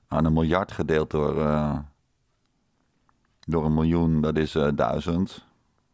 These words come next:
Nou, dan heb je in Nederland, dan, eh, of in Europa heb je dan die, die tweehonderd miljoen inwoners. Dan moet je die zevenduizend nog delen door tweehonderd. Dan heb je zoveel duizend. Ja, dat is een aardig bedrag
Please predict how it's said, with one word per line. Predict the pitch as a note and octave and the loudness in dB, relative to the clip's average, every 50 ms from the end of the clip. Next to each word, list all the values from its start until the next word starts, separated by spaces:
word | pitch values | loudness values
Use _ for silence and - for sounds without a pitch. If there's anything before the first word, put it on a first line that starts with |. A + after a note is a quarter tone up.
| _ _ _ _ _ _ _ _ _ _ _ _ _ _ _ _ _ _ _ _ _ _ _ _ _ _ _ _ _ _ _ _ _ _ _ _ _ _ _ _ _ _ _ _ _ _ _ _ _ _ _ _ _ _ _ _ _ _ _ _ _ _ _ _ _ _ _ _ _ _ _ _ _ _ _ _ _ _ _ _ - _ _ _ | _ _ _ _ _ _ _ _ _ _ _ _ _ _ _ _ _ _ _ _ _ _ _ _ _ _ _ _ _ _ _ _ _ _ _ _ _ _ _ _ _ _ _ _ _ _ _ _ _ _ _ _ _ _ _ _ _ _ _ _ _ _ _ _ _ _ _ _ _ _ _ _ _ _ _ _ _ _ _ _ -20 _ _ _
Nou, | _ F2 E2+ D#2+ D#2 | _ -2 0 0 0
dan | D#2 D#2+ E2 | 0 0 0
heb | F2 D2+ | 0 0
je | E2 | 0
in | D#2+ D#2 | 0 2
Nederland, | D#2+ D#2+ E2+ E2+ D#2+ D2+ D2 D2 D2+ D2 | 2 2 2 0 0 0 2 2 0 0
dan, | D2+ D2+ D2 D2+ D2+ | 0 0 2 2 2
eh, | D2 C#2 | 2 0
of | C2+ D#2 G2+ | 0 0 -2
in | F2+ E2+ F2+ E2 | 0 2 2 2
Europa | E2 D#2 F2 F2 F2+ - E2 | 2 4 2 2 2 2 0
heb | D2+ D2 D2 | -2 -2 0
je | F2 | 0
dan | D#2 D2+ D#2 D#2 | 0 2 2 2
die, | D2+ D2+ | 0 0
die | D2 D#2 D#2+ D#2 | -2 -2 -4 -4
tweehonderd | - - D#2 D#2 D#2 D#2 D#2 D2+ | -2 -4 -2 0 0 0 2 2
miljoen | D#2+ D#2+ D#2+ D#2 | 2 2 2 0
inwoners. | D2 E2+ F2+ F2 D2+ D2+ D2 D2 D2 C#2+ C#2 | 2 0 0 0 2 2 0 2 0 -2 -2
Dan | D2+ E2 | -2 -2
moet | D#2+ D2+ | -2 -2
je | - | -4
die | D#2 D2 | -6 -4
zevenduizend | - - D2+ D2+ C#2+ D2+ C#2+ C#2+ C2+ D#2+ D#2+ D2+ D2+ | -4 -2 -4 -4 -4 -2 -2 -2 -2 -2 -2 0 -2
nog | D2+ C#2 | -2 0
delen | C#2 D2 D2 C#2+ C#2+ | 0 -2 -2 -2 -2
door | C#2 C#2+ | -4 -6
tweehonderd. | - - - C#2 C#2 C#2+ D2+ E2 E2 - B1+ C2+ - | -6 -4 -4 -4 -4 -2 -2 -2 -4 -4 -6 -8 -4
Dan | - D#2 | -4 -4
heb | D2+ - | -4 -4
je | - | -6
zoveel | C2+ - C#2 B1+ B1 C2 B1+ | -6 -4 -4 -4 -4 -6 -6
duizend. | B1+ C2+ C#2 C2 - - - - - _ _ _ - - _ _ _ _ _ _ _ _ _ _ _ _ _ _ _ _ _ _ _ _ _ _ _ _ _ _ _ - - - - - _ _ _ _ _ _ _ _ _ _ _ _ _ _ _ _ _ | -4 -4 -4 -6 -8 -10 -12 -14 -14 _ _ _ -20 -20 _ _ _ _ _ _ _ _ _ _ _ _ _ _ _ _ _ _ _ _ _ _ _ _ _ _ _ -20 -20 -20 -20 -20 _ _ _ _ _ _ _ _ _ _ _ _ _ _ _ _ _
Ja, | - - A2 F#2 D2+ C2+ | -4 0 0 0 0 0
dat | |
is | D2 D#2+ | -2 -2
een | C2+ | -2
aardig | A#1+ C#2 C#2+ C#2+ - | -2 -2 -2 -2 -2
bedrag | - G2+ F2+ F2+ F#2 F2 - - - | 0 2 2 2 0 -2 -4 -12 -14